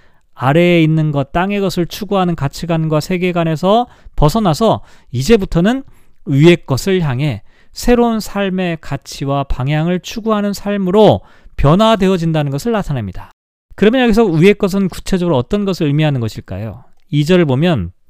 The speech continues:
위의 것을 생각하고 땅의 것을 생각하지 말라라고 말합니다. 일 절에서는 찾으라 이렇게 명령했는데 이 절에는 생각하라, 생각하지 말라 이렇게 명령하고 있는데요. 사실 두 단어의 표현은 다르지만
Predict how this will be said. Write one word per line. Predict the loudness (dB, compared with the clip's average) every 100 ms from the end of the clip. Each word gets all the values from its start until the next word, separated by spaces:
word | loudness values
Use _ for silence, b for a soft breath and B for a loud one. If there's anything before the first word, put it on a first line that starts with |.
| -20 -20 -20 -20 -20 -20 -10
위의 | 0 4 4
것을 | 2 -2
생각하고 | 0 0 -2 -2 -4 -2 -4
땅의 | -2 -6 -6 -8
것을 | -6 -6
생각하지 | -4 -4 -4 -4 -4
말라라고 | -4 -2 -2 -2 -2 -2
말합니다. | -2 -2 -8 -14 _ _ _ _ _ -4
일 | -4
절에서는 | 0 0 0 -2 -2 -4 -6
찾으라 | -6 -4 -2 0 0 -2
이렇게 | -4 -4
명령했는데 | -4 -4 -6 -6 -6 -8
이 | -6 -4
절에는 | -2 -2 -4 -8 b b b
생각하라, | -8 -4 -2 -2 -4 -8 -4 -2 -2 -8
생각하지 | -10 -6 -6 -6 -6 -4
말라 | -4 -2 -4
이렇게 | -4 -4
명령하고 | -2 0 -2 -4 -6
있는데요. | -6 -10 -16
사실 | -10 -8 0 -2 -2 B B B B
두 | -2 0
단어의 | 2 2 4 2
표현은 | 2 2 2
다르지만 | -2 -2 -2 0 0 -2